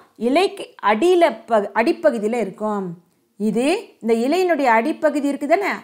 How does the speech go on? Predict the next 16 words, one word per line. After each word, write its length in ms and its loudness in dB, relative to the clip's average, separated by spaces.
அங்க 260 -4
தான் 200 0
இலைத்துளைகள் 600 -2
இருக்கும். 440 -6
Air 300 2
enters 400 2
and 140 -2
leaves 280 2
the 60 0
plant 320 2
through 240 2
these 200 -2
openings. 680 -2
இந்த 160 2
இலைத்துளைகள் 800 2
வழியா-, 520 2